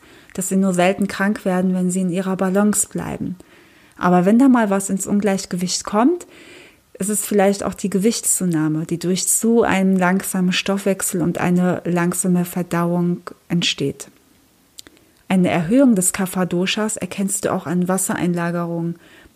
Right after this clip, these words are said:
Diabetes, Lungenerkrankungen, Gefäßerkrankungen und Depressionen. Das sind auch typische Kapha-Erkrankungen.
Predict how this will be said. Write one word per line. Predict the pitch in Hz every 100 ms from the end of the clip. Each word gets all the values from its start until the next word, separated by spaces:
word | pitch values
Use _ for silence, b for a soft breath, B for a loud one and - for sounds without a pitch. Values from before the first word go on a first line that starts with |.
| -
Diabetes, | 180 175 196 202 202 185 185 - - B B B
Lungenerkrankungen, | 202 208 214 180 180 190 180 180 190 185 180 180
Gefäßerkrankungen | 180 - 220 - 180 - 180 180 175 185 180 180 B B B B B B
und | - 185 196 190
Depressionen. | 185 - 190 - 220 208 165 143 - 175 B B B
Das | 180
sind | 190 -
auch | - 175
typische | - 190 196 - 185
Kapha-Erkrankungen. | 190 180 - - - 165 165 - 170 170